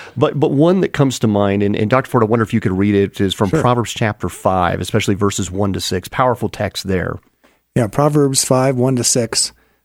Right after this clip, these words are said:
Speaker 2: "My son, pay attention to my wisdom. Lend your ear to my understanding, that you may preserve discretion, and your lips may keep knowledge. For the lips of an immoral woman drip honey, and her mouth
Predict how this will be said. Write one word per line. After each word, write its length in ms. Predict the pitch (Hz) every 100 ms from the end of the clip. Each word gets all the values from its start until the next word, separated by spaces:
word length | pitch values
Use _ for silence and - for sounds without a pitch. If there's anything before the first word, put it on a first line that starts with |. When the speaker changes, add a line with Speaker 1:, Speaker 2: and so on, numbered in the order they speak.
| _
Speaker 2:
"My 140 | - 120
son, 480 | 120 165 120 101 110
pay 160 | - 147
attention 400 | 156 131 - 131
to 80 |
my 160 | 135 131
wisdom. 500 | 123 147 - 87 85 _ _ _ _ _
Lend 260 | 117 165 160
your 80 | 151
ear 380 | 139 170 120
to 100 | 101
my 140 | 117 131
understanding, 800 | 135 139 135 143 147 170 - 110 _ -
that 80 |
you 160 | 120 127
may 160 | 151 147
preserve 640 | 113 107 131 151 175 -
discretion, 680 | 175 - 78 - 107 98 113 _ _ -
and 120 | 123
your 140 | 120
lips 520 | 113 135 156 131 - - _ -
may 120 | 107
keep 240 | 107 120 113
knowledge. 540 | 107 117 - - - _ _ _ _ _ _ _ _
For 100 | -
the 80 | 143
lips 320 | 139 185 -
of 100 | 156
an 80 | 127
immoral 380 | 101 110 135 147
woman 320 | 156 117 104
drip 240 | 92 110 -
honey, 420 | - 135 82 90
and 160 | - 98
her 120 | 101
mouth 540 | 95 135 107 95 -